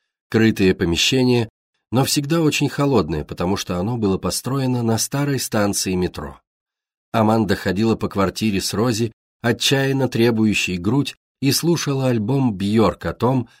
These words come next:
как здорово заниматься сексом с Мэтью Барни. Американский художник, бывший муж Бьорк. Если Аманда вспоминала об этом,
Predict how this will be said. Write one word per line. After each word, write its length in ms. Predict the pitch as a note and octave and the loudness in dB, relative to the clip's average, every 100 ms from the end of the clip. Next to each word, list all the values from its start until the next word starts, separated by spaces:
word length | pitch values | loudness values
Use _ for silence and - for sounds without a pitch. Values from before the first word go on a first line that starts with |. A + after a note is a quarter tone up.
| _ | _
как 180 | - C3 | -4 -2
здорово 440 | G2+ F#2+ D#3 D3 B2+ | -2 2 2 2 2
заниматься 600 | A#2+ A#2+ A#2 A2 - F#2+ | 2 2 2 0 -2 -4
сексом 540 | - C3+ - - A#2 | -4 -4 -4 -2 -2
с 120 | - | -2
Мэтью 440 | G#2 G#2+ G2 F#2+ E2 | 0 0 0 -2 -4
Барни. 500 | D2+ C#2+ C2 A#1+ - _ _ _ _ _ _ G#2+ | -4 -6 -8 -16 -20 _ _ _ _ _ _ -2
Американский 640 | G#2 F#2+ G#2 F2 - D2+ | 0 0 0 0 -2 -10
художник, 580 | - F2 A2 A2+ A2+ - _ _ - | -8 -2 0 0 -6 -8 _ _ -6
бывший 480 | A2+ C3+ A#2+ - C#3+ | -4 -2 -2 0 2
муж 400 | G#2 F2 - G#2 | 4 2 0 -8
Бьорк. 600 | F2 E2 D2+ - _ _ _ _ _ _ _ _ _ - | -6 -4 -4 -8 _ _ _ _ _ _ _ _ _ -2
Если 340 | G#2+ G#2+ - | 2 2 2
Аманда 440 | F#2+ F2+ G2+ G2 F2+ | 0 0 0 -2 -4
вспоминала 680 | - - F2+ F#2+ G#2+ F2+ D#2+ | -6 -4 -2 0 2 2 0
об 120 | D#2+ | -2
этом, 300 | A2 G2+ | -2 -4